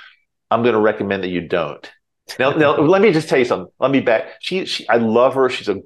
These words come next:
Speaker 1: great doc, and she's helped me with a lot of, a lot of my, um, a lot of my, um, health issues. She's, um, she's helped me with a lot of things. And so she's really good. So changing docs is not an option. But I, but I s-, but I, but I said to her, but I think she's old school also.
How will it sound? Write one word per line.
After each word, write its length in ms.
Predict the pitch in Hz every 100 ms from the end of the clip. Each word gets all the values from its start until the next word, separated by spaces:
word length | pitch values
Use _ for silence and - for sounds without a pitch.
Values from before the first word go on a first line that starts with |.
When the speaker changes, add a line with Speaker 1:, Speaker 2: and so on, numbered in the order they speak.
| -
Speaker 1:
great 360 | 104 98 117 123
doc, 260 | 107 101 104
and 100 | 90
she's 180 | 107
helped 200 | - 127
me 60 | 117
with 100 | 95
a 40 |
lot 400 | 90 95 104 104
of, 140 | 107 107
a 60 |
lot 240 | 95 101 104
of 80 | 101
my, 220 | 87 98 -
um, 300 | 82 80 - -
a 60 | 101
lot 180 | 110
of 60 | 107
my, 200 | 95 -
um, 320 | - 85 80 -
health 280 | - 95 -
issues. 320 | - 64 - - - _
She's, 240 | - 101 -
um, 320 | 98 92 92 - _ _ _ _ _ _
she's 200 | - 123
helped 180 | - 113
me 60 | 110
with 100 | 87
a 40 |
lot 240 | 85 90 90
of 80 | -
things. 320 | 67 60 - _ _ -
And 140 | 107
so 120 | -
she's 240 | 113 120 107
really 420 | 120 165 156 120
good. 280 | 104 92 92
So 100 | 117
changing 460 | - 170 160 135
docs 340 | 107 107 101 -
is 80 | 95
not 180 | 92
an 100 | 82
option. 340 | 80 80 - 80
But 120 | 98
I, 120 | 95 -
but 120 | 131
I 20 |
s-, 180 | 131 -
but 120 | - 160
I, 160 | - - - - -
but 120 | 165
I 80 | 156
said 260 | 156 247 247
to 100 | -
her, 20 |
but 160 | 127 156
I 40 |
think 180 | 156 233
she's 180 | 180 -
old 200 | 127 120
school 280 | - 95 80
also. 360 | 82 - -